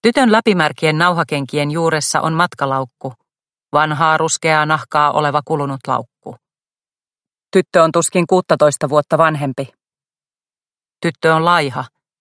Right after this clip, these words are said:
Nälkiintynyt, minä ajattelen, mutta ehkä hän on vain laiha.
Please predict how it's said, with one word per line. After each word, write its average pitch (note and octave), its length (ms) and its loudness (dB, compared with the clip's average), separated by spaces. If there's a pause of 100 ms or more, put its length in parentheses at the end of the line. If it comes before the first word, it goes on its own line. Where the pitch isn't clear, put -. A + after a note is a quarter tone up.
(600)
Nälkiintynyt, C3+ 720 -4
minä C#3 200 0
ajattelen, C#3 560 -4 (720)
mutta G#3+ 320 0
ehkä G3 300 -2
hän F#3 200 0
on F#3 120 -2
vain F#3 240 0
laiha. A#2+ 380 -6